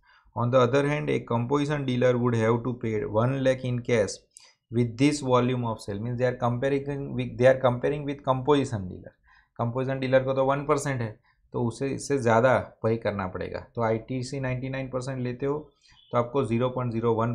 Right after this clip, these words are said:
परसेंट जितना इम्पैक्ट आता है, तो उतना ह्यूज इम्पैक्ट नहीं आता है जितना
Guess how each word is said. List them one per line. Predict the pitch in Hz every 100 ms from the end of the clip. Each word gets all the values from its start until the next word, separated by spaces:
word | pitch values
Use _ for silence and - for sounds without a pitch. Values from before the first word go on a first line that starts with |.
| 113
परसेंट | 107 117 107
जितना | 104 117
इम्पैक्ट | 117 107 98 104 -
आता | 92 107
है, | - 170
तो | - 117
उतना | 110 127
ह्यूज | 131 117 131 131
इम्पैक्ट | 123 120 123
नहीं | 120 120
आता | 120 113 131
है | 147
जितना | 110 101 117